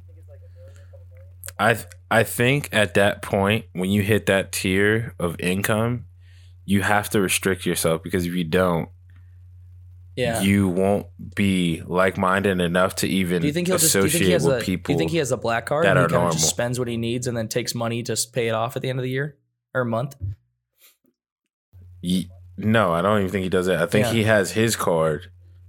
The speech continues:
Speaker 1: and it's normal, but in his account, there's only so much, and then everything else is, like, in another account. And after you hit a certain point, it refills it back up.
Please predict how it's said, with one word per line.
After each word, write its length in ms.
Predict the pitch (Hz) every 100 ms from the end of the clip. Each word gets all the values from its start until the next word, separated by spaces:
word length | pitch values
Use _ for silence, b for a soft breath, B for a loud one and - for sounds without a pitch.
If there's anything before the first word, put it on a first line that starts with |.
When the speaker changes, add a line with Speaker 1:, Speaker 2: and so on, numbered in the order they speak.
| -
Speaker 1:
and 160 | - 92
it's 160 | 87 92
normal, 540 | 104 104 95 87 85
but 240 | 101 98 -
in 200 | 101 98
his 260 | 101 104 92
account, 560 | 87 - 92 98 110 - - - b b -
there's 160 | 90
only 200 | 95 95
so 240 | 85 104 90
much, 300 | 87 80 -
and 160 | 92 90
then 180 | 87 -
everything 360 | 95 95 95
else 180 | 90 87
is, 100 | 85
like, 240 | 85 80 -
in 100 | 92
another 460 | 85 80 85 80 76
account. 380 | - 78 78 - b b b
And 140 | 90
after 240 | 92 - 95
you 100 | 85
hit 220 | 113 104
a 80 | 90
certain 320 | 107 92 73
point, 340 | - 98 90 -
it 120 | 80
refills 460 | 80 90 - 87 82
it 80 |
back 240 | 76 78 82
up. 160 | 71